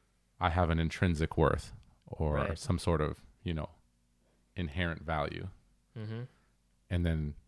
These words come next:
Speaker 1: when you're tied to the reaction to you existing, y-, whatever the reaction is, is gonna define your perception of yourself.
Speaker 2: Right.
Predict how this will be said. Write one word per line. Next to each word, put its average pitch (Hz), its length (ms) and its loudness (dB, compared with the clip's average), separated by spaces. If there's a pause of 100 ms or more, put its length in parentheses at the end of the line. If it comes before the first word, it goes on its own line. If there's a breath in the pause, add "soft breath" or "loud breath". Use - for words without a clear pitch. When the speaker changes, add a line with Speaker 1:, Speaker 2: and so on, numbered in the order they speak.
(160)
Speaker 1:
when 78 200 -4
you're 73 200 -4
tied 104 580 4 (500)
to 80 480 -4 (160)
the 85 160 -2
reaction 80 760 0 (220)
to 90 100 2
you 73 180 0
existing, 73 640 -2 (3000)
y-, 95 140 -10 (360)
whatever 98 500 6
the 92 120 6
reaction 90 580 4
is, 117 180 2
is 80 80 -4
gonna 82 220 2
define 80 600 2 (680)
your - 80 0
perception 82 460 2
of 78 120 2
yourself. 95 440 -2 (460)
Speaker 2:
Right. 107 280 -4